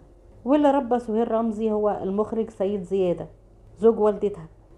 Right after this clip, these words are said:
أول زيجة للفنانة سهير رمزي هو الملحن حلمي بكر، كان عمرها ستاشر سنة وقت الخطوبة، وتم الزفاف وهي عندها واحد وعشرين سنة والانفصال ستة وعشرين سنة. بالنسبة لوالدتها، آه، فنانة،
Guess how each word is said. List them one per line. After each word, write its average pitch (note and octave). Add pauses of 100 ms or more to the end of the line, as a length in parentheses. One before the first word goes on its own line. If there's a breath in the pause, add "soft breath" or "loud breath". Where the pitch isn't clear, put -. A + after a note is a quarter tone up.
أول D#4+
زيجة A3
للفنانة G3+
سهير G3+
رمزي A3+
هو G#3+
الملحن G3
حلمي G#3
بكر، E3
كان G#3+
عمرها G3+
ستاشر G3+
سنة G#3+ (340 loud breath)
وقت -
الخطوبة، F3 (460 loud breath)
وتم C4
الزفاف G#3+
وهي F#3+
عندها F#3
واحد G#3
وعشرين E3
سنة D#3 (360 soft breath)
والانفصال A3+
ستة A3+
وعشرين F3+
سنة. - (200)
بالنسبة C#4
لوالدتها، A3
آه، F3
فنانة، G#3